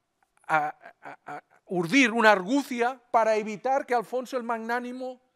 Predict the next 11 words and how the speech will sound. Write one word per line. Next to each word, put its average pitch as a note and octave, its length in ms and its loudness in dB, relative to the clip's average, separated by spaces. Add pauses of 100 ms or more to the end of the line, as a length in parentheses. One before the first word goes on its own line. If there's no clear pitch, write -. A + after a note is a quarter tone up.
se G3 320 -6
haga A3+ 260 -6
con G3 180 -8
un G#3 120 -10
manuscrito G#3 640 -10
iluminado G3 560 -6
por E3 200 -4
Del D#3+ 140 -6
Velo E3+ 300 -2
da F#3 140 -2
Pavia, F#3 500 -4